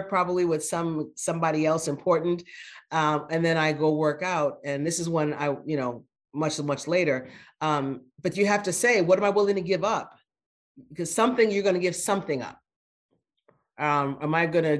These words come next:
give up my, my title? Am I not gonna try to go as high in my title? Because if you're a C E O of a company and you have s-, six children, it's, y-, you have, th-, then you're not gonna see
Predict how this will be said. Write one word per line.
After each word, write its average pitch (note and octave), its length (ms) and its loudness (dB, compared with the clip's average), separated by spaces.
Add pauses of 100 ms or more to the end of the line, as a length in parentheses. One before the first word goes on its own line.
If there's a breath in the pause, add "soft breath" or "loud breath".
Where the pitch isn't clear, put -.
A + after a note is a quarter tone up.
give D#3 160 0
up D#3 220 2
my, C3+ 360 -4 (160)
my C3 80 -2 (200)
title? A3+ 520 2 (280)
Am D3 100 -2
I D#3 80 2
not E3+ 200 2
gonna E3+ 160 2
try E3+ 220 0
to D3+ 80 0 (120)
go F3 140 4
as E3+ 120 0
high E3+ 280 0
in G3+ 200 0
my G3 60 -2
title? G3+ 340 -4
Because E3+ 220 -4
if D#3 120 -4
you're G#3 160 2
a F3+ 40 2 (100)
C F#3+ 160 -6
E F3+ 60 2
O F3 60 6
of D3 80 0
a C#3+ 40 -4
company D3+ 560 -2 (340 loud breath)
and E3 160 0
you D#3+ 80 0
have E3 240 2 (240)
s-, - 200 -12
six - 340 -2
children, D#3+ 580 2 (480)
it's, F3+ 320 -2
y-, F3+ 180 -6
you G3 200 0
have, F3+ 420 2
th-, F3 200 0
then F#3 260 4
you're G3 100 4
not F#3+ 180 2
gonna E3+ 120 -2
see - 240 -4